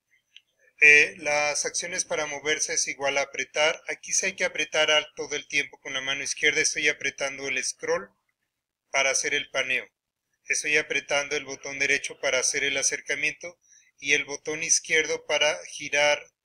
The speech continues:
mi punto de vista sobre el objeto. Este círculo de aquí morado es el que mueve todo. Es como las jerarquías que vimos. Este sería como el domi a donde está vinculado todo. Normalmente este no se mueve.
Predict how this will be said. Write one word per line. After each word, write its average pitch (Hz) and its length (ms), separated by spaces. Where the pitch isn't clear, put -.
mi 147 140
punto 156 320
de 147 100
vista 147 280
sobre 135 360
el 123 100
objeto. - 500
Este 190 500
círculo 185 600
de 151 100
aquí 151 240
morado 147 460
es - 160
el 131 120
que 143 120
mueve 135 280
todo. 135 400
Es 151 320
como 156 320
las 139 280
jerarquías 147 560
que 170 100
vimos. 165 540
Este 151 240
sería 143 500
como 135 320
el 127 160
domi 156 320
a 147 60
donde 131 240
está 131 240
vinculado 135 520
todo. 147 320
Normalmente 160 600
este 151 240
no 143 120
se 147 160
mueve. 123 340